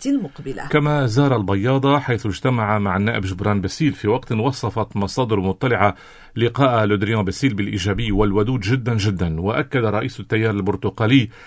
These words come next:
Speaker 2: أن إنتاج رئيس لا يمكن أن يكون إلا نتيجة توافق بين جميع اللبنانيين حول الشخص والبرنامج،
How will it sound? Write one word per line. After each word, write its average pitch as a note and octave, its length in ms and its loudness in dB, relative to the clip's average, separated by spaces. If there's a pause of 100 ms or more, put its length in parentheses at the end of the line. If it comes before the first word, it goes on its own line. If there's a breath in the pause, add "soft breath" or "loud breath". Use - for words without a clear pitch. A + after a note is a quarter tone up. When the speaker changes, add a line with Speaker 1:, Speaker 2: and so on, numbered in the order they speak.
(140 loud breath)
Speaker 2:
أن A#2+ 140 0
إنتاج A2+ 420 0
رئيس A#2 380 -2
لا G2+ 180 2
يمكن A2 380 -2
أن G#2 140 -2
يكون G#2+ 280 -2
إلا A#2 360 2
نتيجة G#2 380 -2
توافق A2 640 -2
بين F#2+ 280 -2
جميع G2 320 -2
اللبنانيين G2 580 0
حول G2 240 -2
الشخص C3+ 340 -6
والبرنامج، C3 720 0